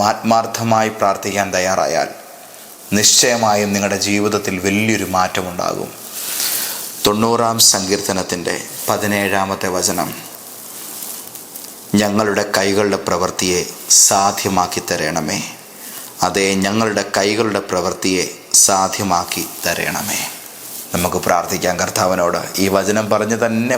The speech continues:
പ്രാർത്ഥിക്കാം. ഞങ്ങളുടെ ദൈവമേ, സ്വർഗീയ പിതാവേ, യേശുവിൻ്റെ അധികാരമുള്ള നാമത്തിൽ അങ്ങയുടെ മക്കളായ ഞങ്ങൾ ഒരുമിച്ച് അങ്ങയോട് അപേക്ഷിക്കുന്നു അപ്പാ. ഇന്ന്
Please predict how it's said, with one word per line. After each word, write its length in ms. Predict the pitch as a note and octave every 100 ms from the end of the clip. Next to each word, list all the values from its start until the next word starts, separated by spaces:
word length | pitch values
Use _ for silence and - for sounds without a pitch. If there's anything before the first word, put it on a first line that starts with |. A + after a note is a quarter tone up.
| F#2
പ്രാർത്ഥിക്കാം. 520 | F2+ - F#2 A2 - - - - - - - - - - -
ഞങ്ങളുടെ 380 | A2 A2+ G#2+ A2 G#2
ദൈവമേ, 400 | G2+ G#2 G#2 G2+ F#2+ -
സ്വർഗീയ 420 | G2+ F2+ G2+ G2 F#2 F#2
പിതാവേ, 520 | F2 D2+ D2 F2 G2 - - - - - - - - - - - G#2
യേശുവിൻ്റെ 720 | A#2+ A#2+ - C#3 A#2+ A#2+ A#2 - G#2
അധികാരമുള്ള 840 | G#2+ A2 A#2 A2+ A#2+ A#2 G#2 G#2 F#2 F#2
നാമത്തിൽ 380 | F#2+ F#2+ E2+ D#2 - - - - - G#2+
അങ്ങയുടെ 280 | A#2 A#2 A2 A2
മക്കളായ 420 | - B2+ A2+ G#2+ G#2+
ഞങ്ങൾ 180 | G#2 G2+ G2+
ഒരുമിച്ച് 400 | A2+ A#2+ A2+ G#2
അങ്ങയോട് 280 | G2+ F#2+ F#2
അപേക്ഷിക്കുന്നു 600 | G#2 G#2+ - G#2+ G#2 F#2+ F#2
അപ്പാ. 240 | - F2 B1+ - - - - - - - - - - - G#2+
ഇന്ന് 260 | A#2 C#3